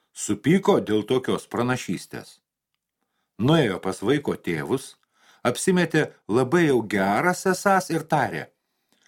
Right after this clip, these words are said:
„Ak, vargšai jūs, žmoneliai, atiduokit man savo kūdikį, aš juo pasirūpinsiu.“ Iš pradžių tėvai atsikalbinėjo, bet kai tas nepažįstamas žmogus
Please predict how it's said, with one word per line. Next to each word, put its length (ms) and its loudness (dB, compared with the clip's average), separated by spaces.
„Ak, 400 4
vargšai 540 0
jūs, 260 -2
žmoneliai, 760 -2
atiduokit 640 2
man 280 2
savo 340 0
kūdikį, 560 -4
aš 240 0
juo 160 4
pasirūpinsiu.“ 960 -4
Iš 120 -6
pradžių 400 0
tėvai 300 0
atsikalbinėjo, 880 0
bet 240 0
kai 120 2
tas 280 -2
nepažįstamas 800 0
žmogus 480 0